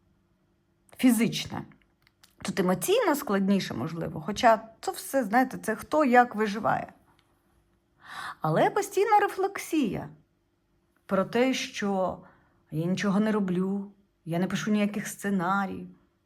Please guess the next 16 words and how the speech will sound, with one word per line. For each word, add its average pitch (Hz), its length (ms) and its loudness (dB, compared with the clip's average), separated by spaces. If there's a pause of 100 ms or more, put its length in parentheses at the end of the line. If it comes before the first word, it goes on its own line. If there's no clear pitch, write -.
(120)
я 185 140 2
протираю, 202 680 4
типу, 214 340 -4
штани. 202 400 2
Ну, 196 100 6
це 202 160 -2
ж - 100 -4
смішно 247 640 2
звучить, 160 500 -4
я 196 120 2
працюю, 202 460 -2
не 208 100 0
покладаючи 240 840 2
сил. 240 340 -2 (760)
Так - 240 0
от, 202 260 6